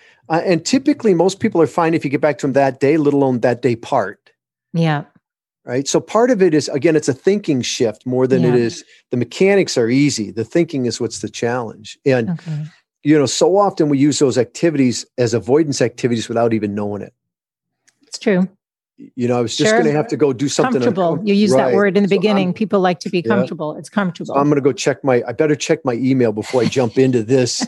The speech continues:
Speaker 2: <laughs>
Speaker 1: project that might be a little more work.
Speaker 2: Totally.
Speaker 1: Yeah.
Speaker 2: Okay. And so the third one?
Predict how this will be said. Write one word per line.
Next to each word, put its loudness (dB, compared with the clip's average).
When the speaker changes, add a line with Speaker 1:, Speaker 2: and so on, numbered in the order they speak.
Speaker 2:
<laughs> -20
Speaker 1:
project 0
that 0
might -2
be 0
a 4
little 2
more -2
work. -2
Speaker 2:
Totally. -2
Speaker 1:
Yeah. -8
Speaker 2:
Okay. 0
And 0
so -2
the 2
third -2
one? -4